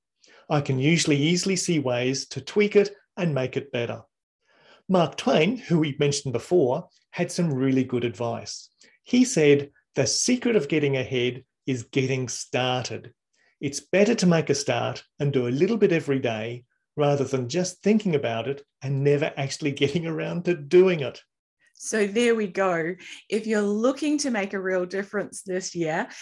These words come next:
Speaker 2: and don't want to feel overwhelmed, try this new approach. Choose one thing, your most unpleasant task, and spend just fifteen minutes making a start.
Speaker 1: And it's actually the process I used to develop this episode.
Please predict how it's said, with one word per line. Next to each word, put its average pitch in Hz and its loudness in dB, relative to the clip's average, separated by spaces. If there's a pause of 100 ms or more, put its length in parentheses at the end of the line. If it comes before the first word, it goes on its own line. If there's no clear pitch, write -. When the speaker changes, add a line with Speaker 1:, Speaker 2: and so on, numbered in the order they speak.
(300)
Speaker 2:
and 311 -8
don't 320 -4
want 339 -4
to 330 -4
feel 285 -4
overwhelmed, 240 -2 (380)
try 370 -12
this 403 -4
new 190 0
approach. - -4 (400)
Choose 330 -2
one 302 -4
thing, 247 0 (280)
your 220 -4
most 214 -4
unpleasant 262 -4
task, 208 -6 (260)
and 208 -10
spend 196 -6
just 196 -10
fifteen 220 -6
minutes 165 -8
making 165 -6
a 160 -8
start. - -12 (560)
Speaker 1:
And 202 4
it's 220 0
actually 277 4
the 226 6
process 143 0
I 143 0
used 135 -2
to 127 -10
develop 147 0
this - -4
episode. 139 -2